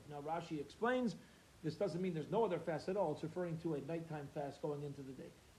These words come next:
There's no other rabbinical full-time fast where you have the inuyim, the, the refraining from showering and, and anointing and tashmish and, and, uh, um, and also the, the nighttime fasting,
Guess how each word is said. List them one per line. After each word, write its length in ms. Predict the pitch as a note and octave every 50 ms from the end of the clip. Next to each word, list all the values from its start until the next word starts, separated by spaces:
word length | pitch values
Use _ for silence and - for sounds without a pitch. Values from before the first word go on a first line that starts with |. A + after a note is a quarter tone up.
| - -
There's 140 | C#3+ C3
no 100 | F3+ G3+
other 160 | G#3 F3+ F#3 F3
rabbinical 640 | E3 E3 D3 B2+ E3 G#3+ A3+ A3+ - - F#3+ E3 D#3+ -
full-time 460 | - G3+ G3+ F#3 - E3+ F#3 F3 D#3+ D#3 -
fast 340 | - G3 F3 D#3+ D3 - -
where 80 | D#3 D3
you 120 | C#3+ C#3+
have 180 | C#3 C#3 C3 B2
the 140 | C#3+ C#3 C3+
inuyim, 680 | C#3+ C#3+ D3+ F3+ A#3 A#3+ G#3 G3+ G3 F#3+ F3+ E3+ E3 D#3+ E3 - - - - - - C#3
the, 260 | C#3+ C#3 C3+ C3+ C#3 C3+ C3+
the 120 | C3+ C#3+
refraining 640 | C3+ C3+ C#3 - - - G3+ A3+ A3+ G#3+ G3 F3+ E3 D#3+ E3
from 160 | D#3 C#3+ C#3
showering 600 | - - G#3 F#3+ F#3+ F#3 F3 E3+ D#3+ D3+ C#3+ C#3+
and, 300 | C#3 C#3 C#3 C#3 C#3 C#3 - C#3+
and 300 | C3 C3 C3+ C#3 C3+ C#3
anointing 460 | C#3+ F3 G#3+ G#3+ F#3+ - F3 E3 D3+
and 200 | C3+ C3+ C3 B2 -
tashmish 500 | F3+ F#3 F3 - - D#3+ - - - -
and, 100 | D3+ C#3 A#2 - - - - - - - - - -
and, 160 | C#3 C3+ B2+ B2 A#2+ B2+
uh, 1600 | B2+ B2+ B2 A#2+ A#2 - - - - - - - - - - - - - - - - - - - - - - - - - C3
um, 200 | B2+ B2+ B2+ C3
and 80 | C#3 C#3+
also 280 | D3+ D3+ D3 - D3+ C#3
the, 260 | A#2 C3+ C3+ C3+ C3
the 80 | C3+ D#3+
nighttime 380 | G3+ A3 A3 - G3 F#3 E3+ D#3+
fasting, 380 | E3+ E3 D#3+ D#3+ - E3 D3+